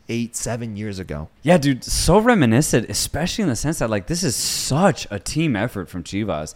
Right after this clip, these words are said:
Speaker 2: They're really utilizing everyone's specific set of skills, but all together really well under Paunovic.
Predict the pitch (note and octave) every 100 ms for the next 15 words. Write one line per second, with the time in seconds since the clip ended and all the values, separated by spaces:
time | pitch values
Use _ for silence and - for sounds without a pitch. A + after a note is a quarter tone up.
0 | - - - - D3 A2+ A#2 G3+ A#3 A#2
1 | A2 D#3 D#3 A#2+ G#2+ G#2 G2+ _ A2+ C3+
2 | F#3 E3+ - - - - A#2+ E3 - B2
3 | B2+ - - B2 A2+ F#2+ - - - A#2+
4 | - A2+ E3 B2 A#2 C#3 G#2+ E2+ G#2+ E3
5 | C3 A2+ C3+ A2 G2 F2 G#2 A2+ E2+ D#2+